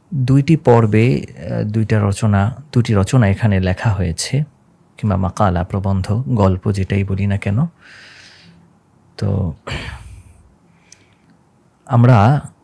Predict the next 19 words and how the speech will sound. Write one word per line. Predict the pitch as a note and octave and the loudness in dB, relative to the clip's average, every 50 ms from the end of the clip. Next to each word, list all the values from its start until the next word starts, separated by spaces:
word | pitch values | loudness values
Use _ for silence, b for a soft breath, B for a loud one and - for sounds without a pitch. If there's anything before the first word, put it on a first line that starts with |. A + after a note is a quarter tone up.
| _ _ _ - | _ _ _ 0
এই | C3+ B2+ | 2 4
গল্পের | A2+ A#2+ A2+ A#2 A2+ C3+ C3 | 4 6 6 6 6 6 6
মধ্যে | C3 C3+ C3 B2+ - - C3+ G2 G2+ B2 D#3 E3+ F#3 - _ _ _ _ _ _ _ _ _ _ _ _ _ _ _ _ _ _ _ _ _ _ _ _ _ - | 6 6 4 4 4 4 4 6 6 4 2 0 -4 -10 _ _ _ _ _ _ _ _ _ _ _ _ _ _ _ _ _ _ _ _ _ _ _ _ _ 0
ডাক | C3 A2+ A2+ B2 C3 C#3 | 2 4 6 6 6 6
ব্যবস্থা | C3+ C3+ B2+ C3+ B2+ C#3 C#3+ - - - E3 | 4 4 4 6 6 4 2 0 0 0 0
সম্বন্ধে | - - - C3 B2 B2 B2 - - C#3 | 2 4 4 4 6 6 4 4 4 4
আমরা | G2+ G2 G2 F#2+ F#2 | 4 4 4 2 2
একটা | F#2+ - G2+ F#2 | 0 0 -2 -4
ধারণা | F#2 - G2+ F#2+ F#2+ F#2+ F#2+ F2+ | -2 0 0 2 2 2 2 0
পাব, | - - F#2 F2+ A2 C#3+ D3+ - _ _ _ _ _ _ b b b b b b b b b b b b b b b _ _ _ _ _ _ _ _ - | 0 0 0 0 0 -2 -4 -6 _ _ _ _ _ _ b b b b b b b b b b b b b b b _ _ _ _ _ _ _ _ -18
যেটা | - - B2+ A#2 A2+ A#2 G#2+ - G#2 G#2 G2+ - | -12 -6 -2 2 2 4 4 6 4 4 4 2
একসময় | - A2 - - - A#2+ G#2 G2+ G2+ G2+ A2 A2+ - | -2 -4 -2 0 2 4 4 4 4 4 2 2 2
আমাদের | - A2+ G#2+ G#2 G2+ G#2+ G2+ G2 | 2 2 4 4 4 2 2 2
দেশে, | G2+ G2+ G2 - - A2 G2+ G2 G2 A2 B2 - _ _ - | 0 0 0 0 0 0 0 0 0 -2 -4 -8 _ _ -6
উপমহাদেশে | C3+ A#2 - A2 G#2 G#2 G#2 G#2+ G#2 G#2 G#2 - A2 G#2 | -6 -4 -2 -2 0 0 0 2 0 0 -2 -2 -2 -2
কিংবা | A2 A#2 A2+ G#2+ | 0 0 0 0
পৃথিবীতে | G#2+ - A2 - - A#2+ G#2+ G2 - G#2 | 0 -2 -2 -2 0 0 0 0 -2 -2
বিভিন্ন | G2+ G2+ G2 G#2 A2 A2+ A2 | -2 -2 0 2 2 2 2
জায়গায় | G2+ F#2+ F#2 F2+ F#2+ F#2 A2 C#3 | 2 2 0 0 0 0 -2 -2